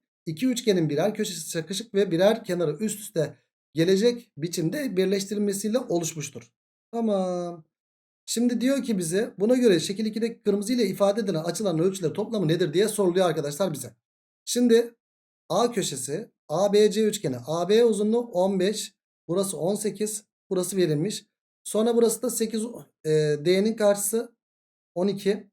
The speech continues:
Sonra E'nin karşısı on. Ve burası da kaç arkadaşlar? Sekiz olarak verilmiş bize. Bu arada A D uzunluğuna da ne kaldı arkadaşlar? Şu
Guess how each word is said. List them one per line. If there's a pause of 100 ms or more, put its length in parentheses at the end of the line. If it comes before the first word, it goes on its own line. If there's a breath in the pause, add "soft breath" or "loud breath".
(500)
Sonra (640)
E'nin
karşısı (520)
on. (400)
Ve
burası
da
kaç
arkadaşlar?
Sekiz
olarak
verilmiş
bize. (500)
Bu
arada (200)
A
D
uzunluğuna
da
ne
kaldı
arkadaşlar?
Şu